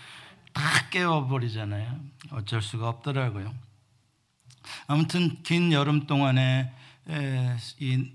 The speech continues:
낮이 길고 밤이 짧고 날이 덥고 그러다 보니까 잠도 못 주무시고 많이 피곤하셨어요. 그래서 요새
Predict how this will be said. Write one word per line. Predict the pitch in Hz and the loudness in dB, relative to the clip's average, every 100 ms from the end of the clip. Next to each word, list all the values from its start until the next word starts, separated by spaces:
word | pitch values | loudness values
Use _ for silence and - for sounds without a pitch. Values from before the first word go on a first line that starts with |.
| - | -12
낮이 | 127 131 123 127 147 131 | -6 0 2 4 2 0
길고 | - 131 123 135 | 0 0 2 0
밤이 | 127 120 127 127 | 2 4 4 4
짧고 | 131 127 113 - 117 113 113 113 | 0 -2 -4 -4 -2 -2 -4 -4
날이 | 101 104 123 | -2 -2 0
덥고 | 110 104 123 | -4 -2 -2
그러다 | 120 143 147 127 | 0 0 0 0
보니까 | 110 104 101 135 127 101 - - | -2 -6 -4 -4 -4 -6 -14 -16
잠도 | - - 117 123 123 | -8 -2 0 2 0
못 | 107 104 | 0 -6
주무시고 | 110 107 101 104 110 | -8 -6 -6 -8 -8
많이 | 101 98 127 127 | -6 -2 -4 -4
피곤하셨어요. | - 151 147 131 104 107 - 117 127 | -8 -6 -4 -2 -4 -8 -8 -6 -6
그래서 | 131 127 131 123 | -4 -6 -2 0
요새 | 120 123 143 | 0 0 -2